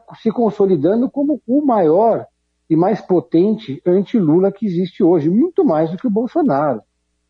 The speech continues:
né? É, porque a gente não pode esquecer que a eleição de dois mil e vinte e dois não foi vencida pelo Lula. Quem venceu foi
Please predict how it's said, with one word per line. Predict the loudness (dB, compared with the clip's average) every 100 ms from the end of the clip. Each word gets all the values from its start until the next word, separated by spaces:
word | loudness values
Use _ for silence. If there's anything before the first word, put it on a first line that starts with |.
| _
né? | -2 0 0 0 -2
É, | -4
porque | -8 -4 0
a | 2 2
gente | 0 -2
não |
pode | -2 -4 -2
esquecer | -4 -2 -4
que | 0
a |
eleição | 0 0 0 -2
de |
dois | 0 -2
mil | 0 0 -2
e |
vinte | -2 -4 -6
e |
dois | -2 0 2
não | 0
foi | -2 -4
vencida | -4 -4 -2 -2
pelo | -2 -2
Lula. | 0 -2 -6 -6
Quem | -2
venceu | -2 0 -2 -2
foi | -2 -2